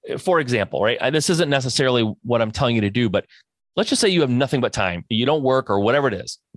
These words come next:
and you can go out and drive for dollars, for example, right? Driving for dollars is driving around neighborhoods, looking for houses that are in distress or in some disrepair or look like they're abandoned or whatever, vacant. And you drive around and maybe start driving for dollars, taking down information, skip tracing those things,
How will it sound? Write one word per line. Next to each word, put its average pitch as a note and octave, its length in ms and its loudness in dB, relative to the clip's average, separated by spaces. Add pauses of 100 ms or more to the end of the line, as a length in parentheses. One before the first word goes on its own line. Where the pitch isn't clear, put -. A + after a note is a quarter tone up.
(300)
and A#2+ 180 0
you G#3 160 2
can A#3+ 180 -2
go F3 160 2
out B2+ 320 0
and A2 160 -2
drive A2 380 0
for G#2+ 80 -2
dollars, - 480 -6
for B2 140 -2
example, F2+ 520 -4
right? C3+ 220 -2
Driving E3 320 0
for E3+ 140 -2
dollars C#3 280 0
is F#2+ 160 -2 (480)
driving E3+ 360 0
around E3+ 260 2
neighborhoods, B2+ 580 0 (140)
looking D#3 260 -2
for D#3+ 140 -2
houses C3 400 -2
that A#2 160 2
are A#2 80 2
in A#2+ 140 0
distress A2 580 -2
or G#2 140 0
in A2 100 0
some A2 240 -2
disrepair G#2 720 -2 (240)
or G#2+ 140 0
look A#2 160 -2
like A2+ 160 -4
they're A2 140 2
abandoned G#2 680 -2
or F#2+ 100 0
whatever, G2+ 480 0
vacant. A2 380 -4 (400)
And C#3 100 4
you F#3+ 80 2
drive G3 300 2
around B2+ 400 2
and C3 100 2
maybe E3+ 240 2
start C#3 360 0
driving B2+ 280 0
for A#2 140 -4
dollars, G2+ 340 0
taking D3+ 260 -2
down C3 200 2
information, G#2+ 500 -2
skip - 320 -4
tracing C#3 400 0
those A2 220 0
things, G#2 340 -2